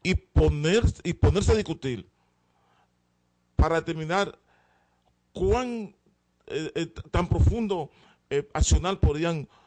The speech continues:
eh, podría conseguirse para San Cristóbal, para convertirla en lo que nosotros hemos propuesto como centro duartiano, parte histórica,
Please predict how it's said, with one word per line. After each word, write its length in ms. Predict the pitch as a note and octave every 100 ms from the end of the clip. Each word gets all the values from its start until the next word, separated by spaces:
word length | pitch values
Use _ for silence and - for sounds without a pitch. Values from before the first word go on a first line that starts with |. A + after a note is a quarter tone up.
| _ -
eh, 120 | C3+
podría 240 | - D3
conseguirse 520 | D#3 E3 D#3 D#3 D#3+
para 120 | C3+ B2
San 120 | A#2+
Cristóbal, 320 | B2 B2+ B2+
para 260 | A#2 B2 - - _ _ _
convertirla 800 | D#3+ D3 C3+ D#3 F#3 D3+ C3 - _ _ _ _
en 160 | - C#3
lo 100 | C#3+
que 80 | C#3
nosotros 320 | C3 D3+ D#3
hemos 140 | D#3
propuesto 580 | - C#3 - C3 - A#2+
como 480 | - A2+ A#2 G#2+ F#2 -
centro 320 | - C#3 C3+
duartiano, 600 | B2 A2 G#2+ G#2 F#2+ F2 _ _ _ _ _ _ _ _ _ - -
parte 220 | G#2 A#2
histórica, 580 | - D3+ E3+ D#3+ D#3+